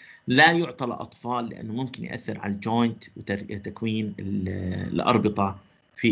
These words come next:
المفاصل. آه، شو في عندنا كمان هون؟ آه، position سكس، آه، حط الفلور.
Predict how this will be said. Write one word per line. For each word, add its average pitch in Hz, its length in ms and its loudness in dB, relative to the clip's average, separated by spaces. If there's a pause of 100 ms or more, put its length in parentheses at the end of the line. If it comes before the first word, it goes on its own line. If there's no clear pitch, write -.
المفاصل. - 540 0 (1600)
آه، 139 720 6
شو 156 180 -6
في 131 160 -6
عندنا 104 160 -6
كمان 104 400 -6
هون؟ 117 540 -2 (200)
آه، 107 280 -2 (120)
position 139 420 0
سكس، - 800 -2
آه، 113 200 2 (100)
حط 135 280 -2
الفلور. 170 640 2